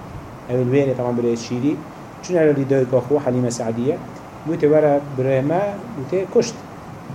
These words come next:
مسی پیغمبری صلی الله علیه و سلم. چون دای که حلیمه سعدیه ونیا و ظلمه به هات و چون سه کنه پیغمبری صلی الله علیه و سلم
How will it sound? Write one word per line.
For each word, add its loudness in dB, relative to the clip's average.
مسی -2
پیغمبری 0
صلی -4
الله 0
علیه 0
و -6
سلم. -8
چون -8
دای 6
که 4
حلیمه 6
سعدیه 4
ونیا 2
و -2
ظلمه 2
به 6
هات 2
و 0
چون -4
سه 0
کنه 4
پیغمبری 2
صلی -4
الله 2
علیه 4
و 0
سلم -4